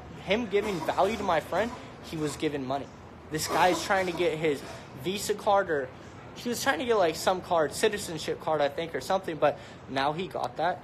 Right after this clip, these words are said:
He has, like, the money he needs to get to where he wants to do, and that's simply by him bringing value,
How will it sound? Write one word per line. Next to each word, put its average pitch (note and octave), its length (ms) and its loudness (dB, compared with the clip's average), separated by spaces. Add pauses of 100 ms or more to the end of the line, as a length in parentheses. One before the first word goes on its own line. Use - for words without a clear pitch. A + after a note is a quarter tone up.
(100)
He E3 160 -4
has, D3 180 2
like, D3 180 -2
the C3+ 80 -2
money C3 320 -2
he D#3+ 160 -8
needs C#3 300 -6
to D3 60 -4
get C#3 160 -4
to - 60 -12
where D3+ 140 -2
he C#3+ 60 0
wants C3+ 320 -4
to C3 60 -12
do, F3 180 -2
and C#3+ 80 -2
that's D3 160 0
simply G3+ 340 -6
by E3 220 2 (120)
him D#3+ 160 -6
bringing C#3 460 -4
value, C#3+ 560 -2